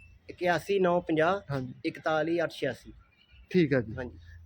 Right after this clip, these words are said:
Speaker 2: ਫਿਲਹਾਲ ਵੀਰ ਅੰਗਰੇਜ਼ ਇੱਕੋ ਆਪਣੇ ਕੋਲ ਇਹੋ ਵੈੜ ਹੀ ਵਿਕਾਊ ਹੈ ਨਾ?
Speaker 1: ਹਾਂਜੀ, ਫਿਲਹਾਲ ਇਹੀ ਹੈ ਜੀ।
Speaker 2: ਠੀਕ ਆ।
Speaker 1: ਹਾਂਜੀ।
Speaker 2: ਸੋ ਦੋਸਤੋ, ਇਹ ਸਨ ਵੀਰ ਅੰਗਰੇਜ਼ ਤੇ ਪਿੰਡ ਚੂਸਲੇਵਾੜ। ਤੇ ਬਿਲਕੁਲ ਮੈਂ ਤੁਹਾਨੂੰ ਦੱਸਦਾ ਵੀ ਪੱਟੀ ਮੋੜ ਤੋਂ ਕੋਈ ਜ਼ਿਆਦਾ ਦੂਰੀ ਨਹੀਂ, ਕਿਲੋਮੀਟਰ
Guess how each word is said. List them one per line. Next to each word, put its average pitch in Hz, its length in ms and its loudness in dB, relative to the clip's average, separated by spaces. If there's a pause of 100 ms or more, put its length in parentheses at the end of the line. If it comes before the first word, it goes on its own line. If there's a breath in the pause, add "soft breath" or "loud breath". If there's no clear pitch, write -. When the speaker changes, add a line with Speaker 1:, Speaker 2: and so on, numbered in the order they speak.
(160)
Speaker 2:
ਫਿਲਹਾਲ 175 280 8
ਵੀਰ 226 220 4
ਅੰਗਰੇਜ਼ 208 360 8
ਇੱਕੋ 233 380 6
ਆਪਣੇ 202 200 8
ਕੋਲ 208 120 12
ਇਹੋ 202 140 10
ਵੈੜ 196 180 10
ਹੀ 202 120 10
ਵਿਕਾਊ 160 300 8
ਹੈ 156 60 8
ਨਾ? 190 100 4
Speaker 1:
ਹਾਂਜੀ, 185 260 -4
ਫਿਲਹਾਲ 196 340 -2
ਇਹੀ 165 240 -2
ਹੈ 147 60 -4
ਜੀ। 127 180 -16 (120)
Speaker 2:
ਠੀਕ 160 220 4
ਆ। 131 40 4
Speaker 1:
ਹਾਂਜੀ। - 460 -10
Speaker 2:
ਸੋ 185 80 6
ਦੋਸਤੋ, 147 460 10
ਇਹ 202 140 12
ਸਨ 196 180 10
ਵੀਰ 180 240 12
ਅੰਗਰੇਜ਼ 156 480 8 (520)
ਤੇ 151 140 8
ਪਿੰਡ 165 320 4
ਚੂਸਲੇਵਾੜ। 165 680 6 (760)
ਤੇ 143 500 8 (300)
ਬਿਲਕੁਲ 202 320 6
ਮੈਂ 185 140 8
ਤੁਹਾਨੂੰ 170 200 4
ਦੱਸਦਾ 156 260 6
ਵੀ 165 100 6
ਪੱਟੀ 180 320 6
ਮੋੜ 190 260 10
ਤੋਂ 190 220 6
ਕੋਈ 185 140 8
ਜ਼ਿਆਦਾ 170 300 10
ਦੂਰੀ 175 280 10
ਨਹੀਂ, 175 180 6
ਕਿਲੋਮੀਟਰ 175 680 8